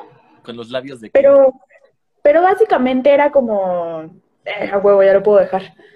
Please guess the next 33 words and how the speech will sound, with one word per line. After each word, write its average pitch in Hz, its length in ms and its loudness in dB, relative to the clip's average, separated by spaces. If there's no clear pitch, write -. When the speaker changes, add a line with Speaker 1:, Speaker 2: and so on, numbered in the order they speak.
Speaker 2:
<laughs> - 800 -4
Ya 233 200 -2
tengo 277 200 2
el 262 80 -2
pretexto, 240 420 -4
ya 214 140 0
no, 226 180 -4
ya 226 160 -2
no 233 100 -6
hay 240 140 -4
de 214 160 -2
dónde. 226 320 -6
Aquí 214 240 -4
el 330 120 -2
tema 277 460 -6
es 185 140 -20
que 220 100 -8
no 220 160 -4
me 220 80 -4
engañó 185 340 -4
con 185 140 0
una 190 100 -4
mujer. 415 340 0
Me 220 140 -2
engañó, 226 540 0
o, 226 120 2
o 247 220 2
eso 381 240 2
dice, 381 280 2
güey, 202 220 0
porque 220 280 -4
ya 269 160 2
después, 392 340 -2